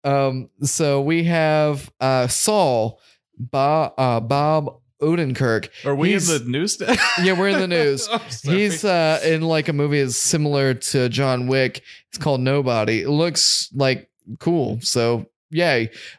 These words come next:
Speaker 1: Uh, Disney has announced that there over the next few years, we will see ten Marvel series, ten Star Wars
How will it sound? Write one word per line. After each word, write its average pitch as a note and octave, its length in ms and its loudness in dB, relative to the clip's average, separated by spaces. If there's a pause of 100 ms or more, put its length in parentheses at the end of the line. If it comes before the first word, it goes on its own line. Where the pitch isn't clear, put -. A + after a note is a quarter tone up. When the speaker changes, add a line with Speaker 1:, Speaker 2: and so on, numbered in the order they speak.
Speaker 1:
Uh, C3+ 280 0
Disney D3+ 360 0
has D3 180 0
announced C#3+ 440 0
that D3 240 -2
there C#3+ 460 0
over C#3 840 0
the A#2+ 260 0
next C3 420 -2
few C#3+ 160 0
years, B2+ 420 0
we C3 140 0
will A#2+ 160 -4
see B2 280 -2
ten F3+ 400 -2
Marvel D3 380 0
series, B2+ 680 0
ten B2+ 260 -2
Star A#2 300 0
Wars A#2+ 260 0